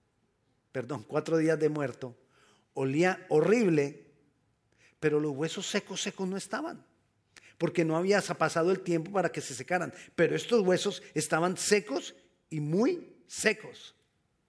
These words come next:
Y esa puede ser la condición de muchas personas hoy en día,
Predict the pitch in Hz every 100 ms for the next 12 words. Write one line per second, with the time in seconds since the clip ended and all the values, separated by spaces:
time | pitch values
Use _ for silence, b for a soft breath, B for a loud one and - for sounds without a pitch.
0 | _ _ _ _ _ B B B 170 214
1 | 208 220 214 220 214 214 185 160 175 175
2 | 180 170 180 160 131 156 139 107 131 127
3 | 123 110